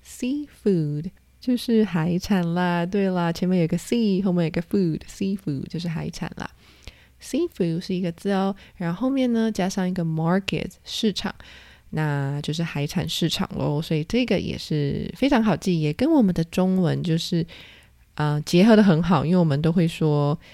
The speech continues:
鱼市场嘛，鱼市场，鱼市场，然后卖海产的地方，海产市场这样子。好，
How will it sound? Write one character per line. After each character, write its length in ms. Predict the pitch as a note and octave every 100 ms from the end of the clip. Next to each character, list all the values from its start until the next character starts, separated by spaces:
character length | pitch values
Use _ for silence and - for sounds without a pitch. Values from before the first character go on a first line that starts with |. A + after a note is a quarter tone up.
| -
鱼 180 | - D3+
市 220 | F3 A#3
场 220 | F3+ E3 -
嘛， 80 | -
鱼 80 | D#3
市 140 | F3
场， 160 | E3+ C#3
鱼 80 |
市 80 | D3+
场， 180 | D#3 E3+
然 100 | -
后 180 | D#3+ E3
卖 160 | E3 D#3+
海 300 | D#3+ D3+ D#3 -
产 260 | - - -
的 240 | - - -
地 180 | F#3 E3+
方， 240 | D#3+ D#3
海 120 | D#3+
产 200 | D#3 -
市 180 | - F3+
场 220 | E3 - - - -
这 100 | -
样 100 | G1+ -
子。 160 | - - _ - -
好， 280 | - B3